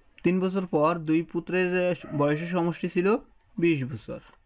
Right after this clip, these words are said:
পিতার বর্তমান বয়স যদি এখানে এই ছেষট্টি থেকে বিশ বিয়োগ করা হয়, তাহলে ছেচল্লিশ বছর হয়। সেক্ষেত্রে আমাদের উত্তর হলো অপশন ডি। অপশন ডি হবে সঠিক উত্তর।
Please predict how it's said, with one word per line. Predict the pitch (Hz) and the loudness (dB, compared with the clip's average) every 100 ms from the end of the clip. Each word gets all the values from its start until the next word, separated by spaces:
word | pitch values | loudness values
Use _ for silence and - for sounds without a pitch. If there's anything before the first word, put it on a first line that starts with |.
| _ - - - _ _ - _ - - - | _ -20 -20 -20 _ _ -20 _ -20 -20 -2
পিতার | 147 143 165 | 0 2 0
বর্তমান | 151 143 165 175 156 | 0 -2 -2 0 2
বয়স | 139 160 185 - 170 | 2 2 -2 -6 -6
যদি | 160 165 | -2 0
এখানে | 160 165 | 0 0
এই | 165 | 0
ছেষট্টি | 160 151 160 170 | 0 -2 -2 -4
থেকে | 170 170 | -2 -2
বিশ | 160 165 165 | 0 -2 -2
বিয়োগ | 165 175 - | -2 -2 0
করা | 175 180 | 0 0
হয়, | 196 240 | -2 -4
তাহলে | - 160 190 277 | -2 0 0 -2
ছেচল্লিশ | - 156 156 160 202 240 - | -4 -2 0 2 2 0 -2
বছর | 135 139 123 | -4 -2 -4
হয়। | 110 - - - - | -6 -10 -20 -20 -20
সেক্ষেত্রে | - 151 151 151 | -4 0 0 0
আমাদের | 160 160 156 | -2 0 0
উত্তর | 147 175 170 | -2 -2 0
হলো | 175 | 2
অপশন | 208 151 - 147 135 | 2 0 -2 -2 0
ডি। | 131 113 - _ _ _ | 0 -4 -10 _ _ _
অপশন | 143 131 160 156 | -4 -2 -2 2
ডি | 147 165 | 4 2
হবে | 175 - - | 2 -2 -2
সঠিক | 170 156 | -2 0
উত্তর। | 143 - 104 | -2 -6 -14